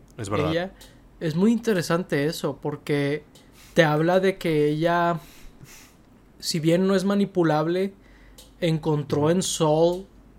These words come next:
Speaker 2: como a su mamá, ¿no? Un poquito Freud eso, donde,
Speaker 1: Eh, sí.
Speaker 2: donde entiendes por qué ella aceptó a Saul tan rápido, porque, pues, dice,
Speaker 1: Ujú.
Speaker 2: "¿quién más,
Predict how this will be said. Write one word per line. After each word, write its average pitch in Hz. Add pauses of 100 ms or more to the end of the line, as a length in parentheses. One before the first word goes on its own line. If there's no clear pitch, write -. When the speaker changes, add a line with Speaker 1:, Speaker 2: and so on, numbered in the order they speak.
(420)
Speaker 2:
como 151
a 131
su -
mamá, 147
¿no? 156
Un 170
poquito 175
Freud 160
eso, 185 (500)
donde, 156
Speaker 1:
Eh, -
sí. -
Speaker 2:
donde 147
entiendes 160
por 175
qué 165
ella 170 (100)
aceptó 147
a 139
Saul 160
tan 175
rápido, 175
porque, 151 (280)
pues, 151
dice, 160
Speaker 1:
Ujú. 143
Speaker 2:
"¿quién 165
más, 175